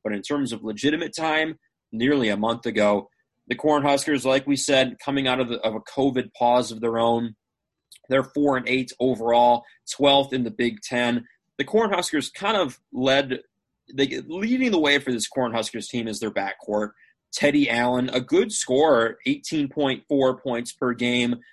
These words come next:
Delano Banton, who plays point guard for them, is a six eight point guard. He averages about thirteen points a game. And then Trey McGowens as well, the third starting guard. He averages just about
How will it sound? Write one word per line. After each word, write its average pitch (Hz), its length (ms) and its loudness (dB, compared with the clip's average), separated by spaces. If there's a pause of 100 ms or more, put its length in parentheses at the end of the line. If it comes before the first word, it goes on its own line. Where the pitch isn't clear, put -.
(160)
Delano 123 420 2
Banton, 117 440 -4
who 113 100 -6
plays 117 340 -2
point 123 300 -4
guard 117 240 0
for 120 80 -8
them, 117 160 -4
is 98 100 -10
a 90 60 -16
six - 400 -8
eight 120 260 -6
point 117 260 -8
guard. 117 280 0
He 120 120 -4
averages 107 300 -4
about 110 300 -4
thirteen 120 520 -8
points 107 240 -8
a 107 60 -12
game. 107 360 -6 (300)
And 113 80 -4
then 120 120 0
Trey 151 300 0
McGowens 123 600 -2
as 107 160 -8
well, 120 400 2 (380)
the 110 100 -8
third 131 320 -2
starting 120 420 0
guard. 120 280 0
He 170 120 -2
averages 120 380 -4
just 139 220 -8
about 107 220 -4